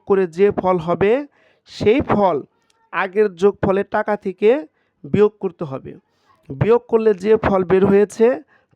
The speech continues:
তার নাম হচ্ছে করপূর্ব নিট আয়। সেই করপূর্ব নিট আয় থেকে বিয়োগ করতে হবে আয়কর। আয়করের টাকা বিয়োগ করলে যে ফল পাওয়া যাবে,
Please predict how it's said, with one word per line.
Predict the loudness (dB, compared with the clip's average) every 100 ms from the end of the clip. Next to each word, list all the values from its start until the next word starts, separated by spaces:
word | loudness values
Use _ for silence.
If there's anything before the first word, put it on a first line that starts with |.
| -6
তার | -2
নাম | 0 0 0
হচ্ছে | -4 -4 0 0 0 _ _ _ -2
করপূর্ব | 0 0 0 0 0 0 0 -2 _ _ _
নিট | -4 0 0 -2 -6
আয়। | -6 -6 -14 _ _ _ _ _
সেই | -6 -2 0
করপূর্ব | 0 -2 -2 0 -2 2 0
নিট | 2 0 0
আয় | 0 0
থেকে | 0 -4 2 2 2 -4 _ _ _
বিয়োগ | -4 0 0 0
করতে | -4 0
হবে | 0 0 0 -2 -2 -12 _ _ -8
আয়কর। | -4 -4 -2 -6 -6 _ _ _ -8
আয়করের | -4 -4 -2 -4 -2
টাকা | -4 -4
বিয়োগ | -4 0 -2 0
করলে | -2 0 2 2 0 _ _ _ -20
যে | -4 0 2
ফল | 2 0 0
পাওয়া | 0 0 0
যাবে, | 0 2